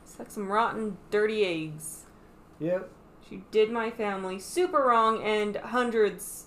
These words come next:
Speaker 1: of families wrong.
Speaker 2: And
Speaker 1: Except
Speaker 2: they
Speaker 1: for that guy who said, "I'm gonna divorce that bitch." He deserved what he
Speaker 2: Yeah,
Speaker 1: got.
Speaker 2: he got what he deserved.
Speaker 1: And I
Speaker 2: He's
Speaker 1: hope his wife divorced him and took everything, 'cause
Speaker 2: <laughs>
Speaker 1: fuck you, dude.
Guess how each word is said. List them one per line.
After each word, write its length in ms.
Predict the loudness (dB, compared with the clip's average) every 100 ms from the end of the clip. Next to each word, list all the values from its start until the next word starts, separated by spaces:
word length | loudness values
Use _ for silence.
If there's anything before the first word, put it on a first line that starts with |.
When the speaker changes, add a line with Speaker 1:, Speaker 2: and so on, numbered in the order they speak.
| -8
Speaker 1:
of 160 | -6
families 480 | -4 -4 -4 -6 -8
wrong. 380 | -6 -6 -8 -14 -20 -20 -20 -20 -20 -20 -20 -18 2
Speaker 2:
And 100 | 2
Speaker 1:
Except 280 | 6 6 6
Speaker 2:
they 40 |
Speaker 1:
for 140 | 4 6
that 200 | 6 6
guy 180 | 6
who 60 | 6
said, 200 | 4 2
"I'm 140 | 2
gonna 180 | 0 -2
divorce 380 | -2 -2 -2 -2
that 200 | -4 -4
bitch." 200 | -4 -6
He 360 | -4 -4 -4 -10 -16 -10
deserved 420 | -4 0 0 0
what 180 | -2 -2
he 100 | 0
Speaker 2:
Yeah, 120 | 0
Speaker 1:
got. 340 | 0 -2 -4 -6
Speaker 2:
he 80 | -2
got 220 | 0 0
what 120 | -4
he 40 | -8
deserved. 540 | -14 -12 -12 -14 -18 -20 -20 -18 -6
Speaker 1:
And 100 | -4
I 60 |
Speaker 2:
He's 80 | 2
Speaker 1:
hope 320 | 4 4 2 -10
his 280 | -4 -2 4
wife 240 | 6 6 4
divorced 440 | 0 0 0 -2
him 120 | -4
and 80 | -6
took 180 | -8 -6
everything, 560 | -6 -8 -12 -14 -14
'cause 560 | -12 -12 -12 -16 -20 -20 -20 -14 -6
Speaker 2:
<laughs> 300 | -6 -4 -4
Speaker 1:
fuck 200 | -4 -4
you, 140 | -10 -10
dude. 320 | -10 -10